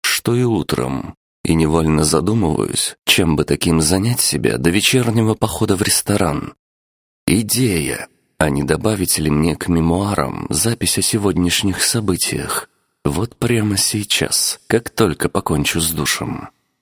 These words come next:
Буду ли я иначе помнить этот день через сто лет, а через тысячу? Денис говорит, что за те столетия, которые он провёл на Ремотусе, память о самом первом веке уже начисто испарилась,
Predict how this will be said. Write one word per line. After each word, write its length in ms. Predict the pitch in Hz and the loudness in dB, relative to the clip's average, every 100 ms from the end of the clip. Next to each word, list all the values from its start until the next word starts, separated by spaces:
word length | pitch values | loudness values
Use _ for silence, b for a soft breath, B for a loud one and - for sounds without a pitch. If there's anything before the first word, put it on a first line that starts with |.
| _ _ - | _ _ -6
Буду 360 | 67 113 117 | -4 -4 -2
ли 140 | 104 104 | 0 0
я 220 | 98 92 | 2 2
иначе 500 | 90 101 - - 55 | 0 0 -2 -2 -4
помнить 540 | - 107 101 82 78 | -2 0 2 0 0
этот 240 | 78 85 78 | 0 -2 0
день 240 | 85 104 | 0 0
через 380 | 98 - 98 101 | 0 0 0 0
сто 320 | - - 101 | -2 0 0
лет, 480 | 101 104 - - - _ - | 0 -2 -2 -6 -8 _ -4
а 260 | - 82 | -2 0
через 460 | 73 - 67 65 - | -2 0 0 -2 -2
тысячу? 640 | - 78 92 - 92 87 - _ _ _ _ - | -2 -2 -2 -2 -2 -4 -8 _ _ _ _ -8
Денис 440 | - 73 104 104 | -4 -2 0 0
говорит, 420 | 92 92 98 95 | 0 0 0 -2
что 240 | - - 85 | -2 -2 0
за 140 | 85 | 0
те 180 | - 87 | 0 -2
столетия, 800 | - - 78 95 - - 60 - | -2 0 0 0 -2 -2 -2 -2
которые 440 | - 78 82 78 73 | -4 0 0 2 0
он 140 | 71 | 0
провёл 360 | - 87 85 78 | 0 0 2 2
на 120 | 78 | 2
Ремотусе, 760 | 80 98 90 - - - - - _ | 2 0 -2 -2 -4 -4 -6 -12 _
память 400 | 98 98 71 73 | -2 -2 -2 -2
о 60 | |
самом 420 | - 87 87 76 76 | 0 0 2 2 0
первом 440 | 90 80 76 73 | 0 0 0 -2
веке 440 | 76 104 - - - | -2 -4 -2 -4 -2
уже 240 | 92 113 | -2 0
начисто 520 | 135 123 - - - 78 | 0 0 -2 -2 -2 -2
испарилась, 880 | - - 95 87 62 - - - | -2 -2 0 2 0 0 -2 -4